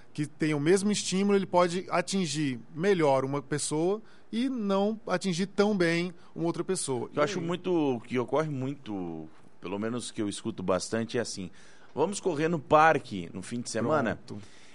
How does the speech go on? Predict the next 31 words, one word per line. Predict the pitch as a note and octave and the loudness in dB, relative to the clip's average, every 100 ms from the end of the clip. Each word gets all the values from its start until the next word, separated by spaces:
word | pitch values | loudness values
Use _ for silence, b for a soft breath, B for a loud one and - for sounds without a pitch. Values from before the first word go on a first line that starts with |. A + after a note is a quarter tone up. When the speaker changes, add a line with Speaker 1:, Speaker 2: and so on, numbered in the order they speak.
| B - - - | B -18 -10 2
Speaker 2:
Aí | G3 G3+ A3 | 4 4 2
você | A3 A3+ A3 | 2 2 2
vai | A3 | 2
correr | G#3 G3+ G#3+ | 2 2 2
no | G#3+ | 4
parque, | E3+ C#3 | 6 6
vamos, | D3 D3+ D3 | 2 -2 -2
vamos | D#3+ F3 | -2 -2
dizer | C#3+ E3+ | -4 -6
que | E3 | -2
vai | D3+ D3 C#3 | 2 4 2
Guigo | B2+ F#3+ F3+ | 0 0 4
Lopes, | E3+ E3 F#3+ F#3+ F3 | 8 10 10 6 2
Adriano | E3 D3 D#3 | 4 4 4
Oliveira | D#3 C#3 C3+ D#3+ | 4 2 4 2
e | |
Fernanda | D#3+ E3 D3+ D3+ | 2 0 0 2
Maquino. | D#3 D3+ - A#2+ G#2 E2 | 2 2 0 -2 -2 -2
Speaker 1:
Pronto, | E3 C#3 A#2 B2 | -2 -2 -4 -2
lá | C#3 | 4
os | F3 | 4
Speaker 2:
O | |
Speaker 1:
três | E3 D3 | 4 2
Speaker 2:
Guigo, | A#3 A2 | 2 0
Speaker 1:
lá. | A2+ | 4
Speaker 2:
é, | E3+ | 6
o | C#3 E3 | 6 2
Guigo | E3 F#3+ G3 | -2 -4 -2
tem | E3 F3 | -2 0
um | F3+ | 0
ritmo, | E3 F3 - G#3 G#3+ | 0 -2 -4 -4 -4